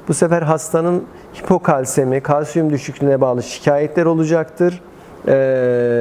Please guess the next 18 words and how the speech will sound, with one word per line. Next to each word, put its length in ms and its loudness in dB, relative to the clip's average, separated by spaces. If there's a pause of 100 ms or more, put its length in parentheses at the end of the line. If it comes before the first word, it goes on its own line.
(320)
ve 220 0 (380)
onun 220 2
için 200 -2
ayrıca 360 0
ilaç 220 0
kullanması 580 -2
gerekir. 440 -2 (460)
İki 200 2
temel 340 2
risk 320 -2
ses 280 0
kısıklığı 500 0
ve 120 2
hipoparatiroididir. 1080 0 (580)
Ee, 500 2 (260)
hem 180 2
kullanılan 540 2
enstrümanlar 880 -2